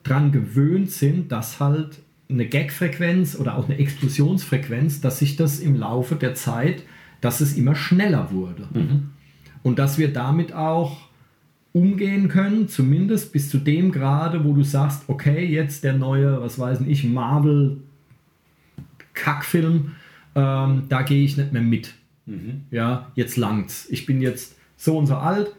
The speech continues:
Speaker 1: ich hab geile Actionfilme gesehen. Ich mein, ich mag ja eh das Zeug, wofür ich eigentlich zu jung bin.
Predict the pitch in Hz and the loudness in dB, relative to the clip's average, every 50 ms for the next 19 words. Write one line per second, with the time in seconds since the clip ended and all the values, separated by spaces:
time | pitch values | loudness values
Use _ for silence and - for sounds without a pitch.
0 | _ - 143 135 139 139 139 - 147 135 135 131 143 175 180 - - - 175 143 | _ -6 -2 0 0 0 0 0 0 0 0 -2 -2 -2 -4 -4 -4 -6 -4 -4
1 | 180 175 175 170 160 151 139 170 170 160 139 139 - 139 135 127 - 139 - - | -2 -2 -2 -2 -2 -2 0 0 0 0 -2 -2 0 0 -2 0 -2 -4 -6 -6
2 | - - - - - - 135 131 131 143 143 - 143 139 151 147 151 143 147 139 | -12 -16 -14 -10 -4 0 0 2 2 2 2 2 0 0 2 2 2 2 2 0
3 | 143 139 - - 147 139 139 139 139 135 127 120 - - 139 135 123 143 135 131 | -2 -2 -2 0 2 2 2 2 0 0 -2 -2 0 0 0 0 0 -2 -4 -4
4 | 127 127 - - - - - 117 117 151 170 180 185 202 190 196 202 196 190 | -4 -4 -6 -8 -4 0 0 2 4 4 4 4 4 4 4 4 2 2 0